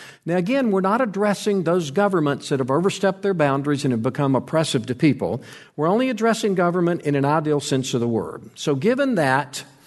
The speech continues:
here's what we are supposed to do. Pay your taxes. Do not avoid them. Give to those honor to whom honor is due, custom to who custom is due. So in other words, we as Christians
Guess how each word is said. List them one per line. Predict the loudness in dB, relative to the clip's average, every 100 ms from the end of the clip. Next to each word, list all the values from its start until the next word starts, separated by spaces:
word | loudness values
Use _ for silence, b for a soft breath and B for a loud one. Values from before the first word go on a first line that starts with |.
| B B -2
here's | 0 0
what | 0
we | 0
are | 0
supposed | -2 -2 0 0
to | 0
do. | 0 -2 -8 -16 B B B B B B B
Pay | -4 0 2
your | 2
taxes. | 0 0 0 0 -4 -6 -6 -10 -10 -10 -2
Do | 0
not | 2 2
avoid | 0 0 0 0
them. | -4 -8 -16 -20 _ -6
Give | 0 0 0
to | -4
those | 0 0 2 0 -2 -8 -2
honor | 2 2 0
to | 0 0
whom | 2 2
honor | 2 2 2 0
is | 0
due, | 0 0 0 -6 -18 -6
custom | -2 0 0 0
to | 2
who | 2 0
custom | 0 -2 0 0
is | 0
due. | 0 0 0 -8 B B B B
So | -6 -2
in | 0
other | 0
words, | 0 0 -2 -4
we | -2 0 0 -2
as | -2 2 2 0 -6 -2
Christians | 0 0 0 2 2 0